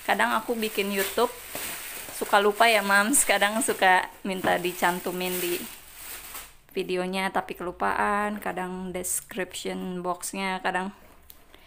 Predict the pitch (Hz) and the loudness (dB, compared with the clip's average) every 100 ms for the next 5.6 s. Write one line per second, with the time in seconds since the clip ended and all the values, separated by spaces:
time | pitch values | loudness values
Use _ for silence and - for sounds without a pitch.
0 | - - 190 180 196 220 240 226 196 185 | -18 -6 -4 -2 0 4 4 2 0 -2
1 | 180 202 - - - - - - 196 190 | 0 -2 -6 -14 -18 -14 -12 -2 2 4
2 | 196 202 202 - 196 202 196 202 196 196 | 4 4 2 4 4 2 2 2 2 -2
3 | 185 180 180 175 180 196 - 214 254 339 | -2 0 0 -2 -4 -8 -6 0 2 0
4 | - 190 196 202 214 240 247 269 240 233 | 2 4 4 2 0 0 -4 -6 -6 -4
5 | 240 247 233 233 - | -2 0 0 -2 -10